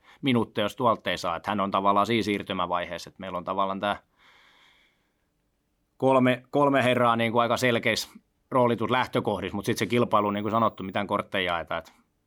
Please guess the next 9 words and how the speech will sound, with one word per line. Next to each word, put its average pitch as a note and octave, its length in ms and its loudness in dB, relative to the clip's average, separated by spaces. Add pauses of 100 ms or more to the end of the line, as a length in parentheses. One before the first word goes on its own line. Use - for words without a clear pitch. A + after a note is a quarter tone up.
(140)
positiivisesti. G2 600 -4
Jos G2 180 -10 (180)
yllättää A2+ 600 -2
sieltä A2+ 340 -4
ja G#2 140 -2
Vuoriokin G#2+ 500 -2 (500)
pelailee A2+ 340 2
pelejä, A2 400 2
niin F2+ 100 -8